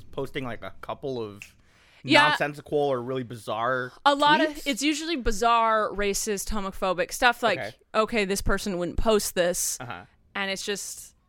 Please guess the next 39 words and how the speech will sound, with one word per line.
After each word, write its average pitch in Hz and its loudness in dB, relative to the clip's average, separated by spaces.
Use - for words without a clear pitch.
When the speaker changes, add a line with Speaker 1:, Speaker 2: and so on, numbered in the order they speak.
Speaker 2:
to 233 -8
be 196 -2
like, 185 0
"Ha 294 4
ha, 277 6
I 254 0
hacked 269 -2
you." 226 2
Speaker 1:
Yeah. 104 -10
Speaker 2:
Sometimes 254 0
they 208 0
want 196 -2
something 202 -6
from 196 -2
it. 185 -6
Sometimes 180 -6
they 165 -2
don't. 170 -4
Speaker 1:
Mm-hmm. 101 -12
Speaker 2:
It's, - -12
I - -8
feel 302 0
like 311 0
hackers 220 -4
just 190 -12
really 196 -6
get 190 -10
the 208 -10
joy 185 -2
of 160 -6
being 185 -10
like, 165 -10
"I 226 0
hacked 392 6
'em. 202 0
Speaker 1:
Yeah. 120 -12
Speaker 2:
I 247 0
did 330 2
it." 294 4